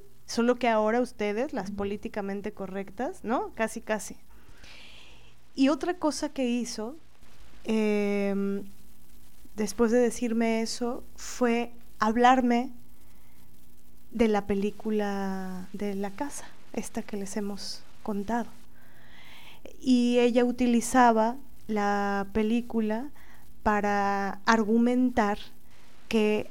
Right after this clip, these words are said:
Speaker 1: era muy grave porque, en efecto, había mujeres, incluso niñas,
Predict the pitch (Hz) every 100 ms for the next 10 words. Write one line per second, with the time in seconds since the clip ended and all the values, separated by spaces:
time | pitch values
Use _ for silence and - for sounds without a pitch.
0 | - 214 202 214 226 233 240 226 202 208
1 | 240 - - - 208 202 202 208 - 233
2 | 220 208 - 214 208 - 220 311 - 220
3 | 208 208 208 214 226 - 220 214 - 208
4 | 202 220 233 - - - - - 202 196
5 | 185 240 381 - 180 180 196 214 294 277
6 | 190 254 -